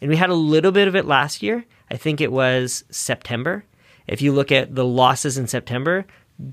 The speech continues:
gut-wrenching. But then October and November were, like, well over what was, you know,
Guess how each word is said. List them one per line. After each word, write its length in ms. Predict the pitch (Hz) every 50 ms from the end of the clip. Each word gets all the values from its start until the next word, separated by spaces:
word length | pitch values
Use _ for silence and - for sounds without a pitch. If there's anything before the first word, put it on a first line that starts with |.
| - -
gut-wrenching. 920 | - 160 160 170 170 - 165 139 139 127 123 113 - - 110 123 120 117 - _ _ _ _ _ _ _ _ _
But 160 | - 143 131
then 180 | - 143 139 139 -
October 640 | - 131 135 - - - 143 160 170 160 165 170 160
and 100 | 151 143
November 720 | 143 143 131 123 151 175 190 180 139 131 131 135 143 147 _ _ _ _ _ _ _ _ _ -
were, 540 | - - 143 147 143 139 135 135 131 - - _ _ _ _
like, 280 | - 139 127 120 - - _ _ -
well 520 | 151 135 131 127 127 143 143 156 160 151 -
over 480 | - 147 156 156 135 127 127 123 117
what 240 | 113 110 123 123 -
was, 540 | 131 131 127 123 120 120 113 - - - - _ _ -
you 100 | - 120
know, 220 | 123 113 110 107